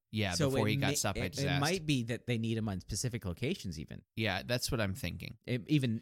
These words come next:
Speaker 2: if not, well, because
Speaker 1: Right, if not, meh.
Speaker 2: because, uh, um,
Speaker 1: But yeah, it's the
Speaker 2: Disaster
Speaker 1: exact same
Speaker 2: just
Speaker 1: portal
Speaker 2: does whatever.
Speaker 1: location as where he was fighting Disaster.
Speaker 2: So, yeah,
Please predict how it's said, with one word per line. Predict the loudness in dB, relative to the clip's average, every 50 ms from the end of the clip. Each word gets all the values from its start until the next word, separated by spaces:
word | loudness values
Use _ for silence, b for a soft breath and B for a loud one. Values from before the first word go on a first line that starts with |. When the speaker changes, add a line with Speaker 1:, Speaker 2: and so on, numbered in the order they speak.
| -2 _
Speaker 2:
if | 0 0 0 0
not, | 0 2 2 0 0
well, | -2 0 0 0 -2 -4 -6 -14 _ -2 -2
because | 0 2 2 0 -2 -4 -6 _
Speaker 1:
Right, | 0 2 2 2 0 -2 -2
if | -4 -2 0
not, | 0 0 2 0
meh. | 0 0 0 0 -2 _ -14 _ -14
Speaker 2:
because, | -12 -6 -4 -4 -2 -2 -2
uh, | -2 -2 -2 -4 -6 -8 -14 _ _ _
um, | -8 -6 -6 -6 -6 -8 -10 -12 _ _
Speaker 1:
But | 2 2
yeah, | 4 4
it's | 2 2 0
the | 0 4
Speaker 2:
Disaster | 4 6 6 6 6 6
Speaker 1:
exact | 4
same | 4 2 2 2
Speaker 2:
just | 4 4 4
Speaker 1:
portal | 4 4 4 4
Speaker 2:
does | 4 2
whatever. | 2 2 2
Speaker 1:
location | 0 0 0 0 -2
as | -2 -2 -2 -4 -2
where | -2 -2 -2 -2
he | -2 -4 -4
was | -4 -4
fighting | -2 -2 -2 -2 -2 -4 -6
Disaster. | -6 -6 -4 -2 0 2 4 6 6 6 6
Speaker 2:
So, | 4 4
yeah, | 2 2 2 2